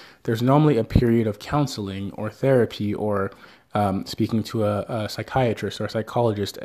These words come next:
uh, talking to a friend. But most people don't understand how to set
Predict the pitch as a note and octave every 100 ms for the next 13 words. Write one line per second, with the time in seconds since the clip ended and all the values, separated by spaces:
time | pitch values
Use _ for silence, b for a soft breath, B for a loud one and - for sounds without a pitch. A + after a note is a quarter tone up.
0 | - - G2+ F#2+ G#2 G#2 F#2 A#2 G#2+ -
1 | B2+ F#2+ - B B B B B _ A2+
2 | - - _ _ _ _ _ _ - -
3 | B2 F3+ - - F3 C3 A2 A#2+ A#2+ B2+
4 | A2 G#2+ A#2+ A2+ A#2 A2+ G2+ G2+ - _
5 | - - - A2+ G#2 -